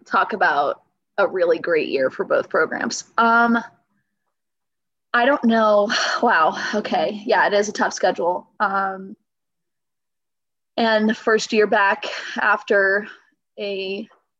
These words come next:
shortened season, whew,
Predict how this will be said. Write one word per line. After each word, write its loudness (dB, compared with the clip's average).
shortened 0
season, 0
whew, 4